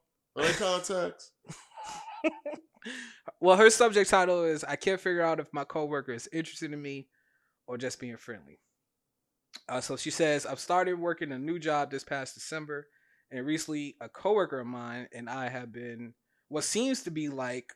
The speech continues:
Speaker 2: flirting with each other a lot more recently. Uh, we use Google Chat at work, and he and I joke around and send each other messages all day,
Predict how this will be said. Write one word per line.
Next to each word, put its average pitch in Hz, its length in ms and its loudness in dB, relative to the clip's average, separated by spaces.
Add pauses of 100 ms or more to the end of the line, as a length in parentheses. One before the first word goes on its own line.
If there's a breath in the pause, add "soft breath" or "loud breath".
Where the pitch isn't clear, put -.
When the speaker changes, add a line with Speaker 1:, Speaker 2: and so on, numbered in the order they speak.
Speaker 2:
flirting 185 560 2
with 143 140 -6
each 123 200 -10
other 120 340 -10 (380)
a 120 60 -8
lot 156 240 6
more 151 200 0
recently. 123 500 -12 (560)
Uh, 123 120 -4
we 120 100 -8
use 147 380 -6 (180)
Google 175 280 4
Chat 175 280 6
at 175 160 2
work, 165 280 -2 (180)
and 135 140 -4
he 175 180 0
and 165 100 0
I 151 120 2
joke 143 220 -6
around 143 280 -4
and 135 100 -6
send 160 220 -4
each 147 160 -8
other 127 160 -6
messages 127 480 -6
all 120 160 -8
day, 117 260 -14